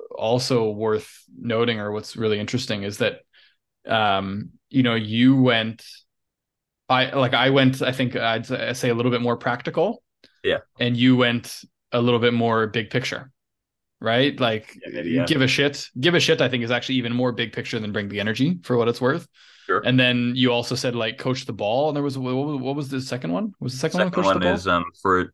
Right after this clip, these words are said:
Speaker 2: something along the lines of, like, for as,
Speaker 1: Oh,
Speaker 2: as
Speaker 1: yeah,
Speaker 2: much
Speaker 1: you don't
Speaker 2: as you know
Speaker 1: know,
Speaker 2: about
Speaker 1: you
Speaker 2: tennis, you don't know anything.
Speaker 1: Yeah, yeah, yeah, that's right. Which I think, which is also very big picture, right? It's very, like,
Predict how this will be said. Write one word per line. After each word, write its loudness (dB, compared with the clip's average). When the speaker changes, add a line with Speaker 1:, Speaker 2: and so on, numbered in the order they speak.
Speaker 2:
something -2
along 4
the 0
lines 2
of, -10
like, 0
for 0
as, 6
Speaker 1:
Oh, 8
Speaker 2:
as 8
Speaker 1:
yeah, 8
Speaker 2:
much 6
Speaker 1:
you 6
don't 4
Speaker 2:
as 4
you 6
know 6
Speaker 1:
know, 8
Speaker 2:
about 4
Speaker 1:
you -6
Speaker 2:
tennis, -8
you -8
don't 0
know 0
anything. -4
Speaker 1:
Yeah, 4
yeah, 4
yeah, 4
that's 0
right. 4
Which 2
I 4
think, -2
which 2
is 0
also 4
very -2
big -8
picture, -8
right? 2
It's -2
very, 2
like, -6